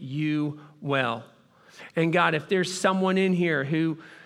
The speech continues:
who says, "You know what, I'm not sure that I have embraced the, the reason that I was created, which is to be in relationship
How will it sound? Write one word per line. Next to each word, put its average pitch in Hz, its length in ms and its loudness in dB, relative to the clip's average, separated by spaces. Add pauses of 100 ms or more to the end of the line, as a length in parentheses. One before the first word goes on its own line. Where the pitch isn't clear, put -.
(180)
who 165 120 0
says, 160 280 0
"You 175 100 -2
know 175 160 2
what, 180 280 0
I'm 170 540 2
not 170 340 2
sure 156 680 -2 (920)
that 151 160 0
I 151 160 4
have 160 180 2
embraced 156 600 0
the, 160 280 -4
the 156 140 0
reason 165 340 0
that 156 120 2
I 160 100 4
was 160 220 -2
created, 175 380 0
which 131 200 -6
is 147 120 -6
to 147 140 -2
be 160 280 0
in 175 100 0
relationship 156 840 -2